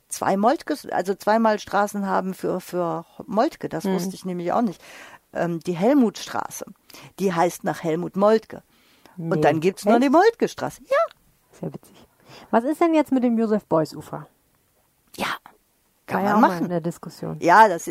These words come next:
Speaker 1: ja, weil, weil er ja nun mal Kampfflieger war und weil er sich nur auch nicht so richtig auseinandergesetzt hat und weil er sich mit irgendwelchen Kriegskameraden getroffen hat.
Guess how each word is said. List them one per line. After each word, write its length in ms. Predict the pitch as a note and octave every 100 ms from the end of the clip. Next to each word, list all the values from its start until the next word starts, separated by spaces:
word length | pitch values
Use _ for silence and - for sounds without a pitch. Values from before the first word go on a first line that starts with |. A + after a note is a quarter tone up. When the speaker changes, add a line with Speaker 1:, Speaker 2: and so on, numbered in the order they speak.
| E3+ D#3+ B2
Speaker 1:
ja, 400 | F3 F3+ A3 F3
weil, 240 | F3 F3+
weil 140 | F3+ F#3
er 80 |
ja 160 | F#3+ E3+
nun 160 | F#3+ F3+
mal 160 | F3
Kampfflieger 640 | E3+ F#3 A#3 F#3+ G#3 G3 F3
war 160 | G3+
und 100 | F#3
weil 160 | D#3+ F#3+
er 80 | F#3+
sich 180 | F#3
nur 160 | - -
auch 80 | G#3+
nicht 180 | A3+ -
so 100 | E3+
richtig 480 | F#3 A#3+ G3+ G3
auseinandergesetzt 840 | - G3 G3+ G#3+ G#3+ G3 F3+ G3+ -
hat 140 | -
und 120 | F3+
weil 140 | E3+ F#3+
er 140 | E3
sich 200 | F3+ F3
mit 200 | F3+ -
irgendwelchen 580 | - G3 G3+ F#3 F#3 F#3
Kriegskameraden 880 | - G#3+ - - G3+ F3 F#3 F#3+
getroffen 480 | F#3 - - A#3 A3+
hat. 180 | G#3+ -